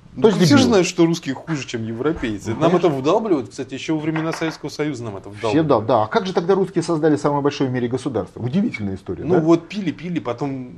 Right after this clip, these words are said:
Speaker 1: <laughs>
Speaker 2: Вот
Speaker 1: как-то,
Speaker 2: как?
Speaker 1: как-то
Speaker 2: И
Speaker 1: напились
Speaker 2: причём
Speaker 1: и
Speaker 2: в борьбе
Speaker 1: создали.
Speaker 2: создали. То есть боролись, войны вели.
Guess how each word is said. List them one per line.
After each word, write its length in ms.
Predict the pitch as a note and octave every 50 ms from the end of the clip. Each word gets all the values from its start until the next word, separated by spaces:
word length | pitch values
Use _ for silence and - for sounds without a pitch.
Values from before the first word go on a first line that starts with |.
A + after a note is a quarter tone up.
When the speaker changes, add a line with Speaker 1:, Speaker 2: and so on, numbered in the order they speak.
| - -
Speaker 1:
<laughs> 540 | D#3 - - - - - - G3 - - -
Speaker 2:
Вот 140 | C#3 F3 -
Speaker 1:
как-то, 280 | - - F#3 - - -
Speaker 2:
как? 100 | - -
Speaker 1:
как-то 240 | D#3+ - - - D3
Speaker 2:
И 20 |
Speaker 1:
напились 240 | C#3+ D3+ D3+ B2 G2+
Speaker 2:
причём 280 | D3 E3 D3+ G#3+ F#3+
Speaker 1:
и 40 | D#3
Speaker 2:
в 80 | B2+ A2+
борьбе 360 | D3 D3+ D#3+ D#3+ C#3 G3+ B3
Speaker 1:
создали. 520 | B3+ - G#3+ F3+ D3+ D#3+ A#2+ G2+ F#2 E2 - -
Speaker 2:
создали. 180 | - - - - - _ - - - - - - - _ _ _
То 80 | - C#3+
есть 160 | - - - _ _ _ _ -
боролись, 560 | A2 A#2+ D#3 F3+ A3+ C4 B3+ A#3 F#3 - - - _ _ _ _ _ -
войны 380 | A2 A2+ D#3+ A#3 A#3+ G#3+ F3+
вели. 340 | F3 D#3+ D3+ C3+ A#2 G#2+ F#2+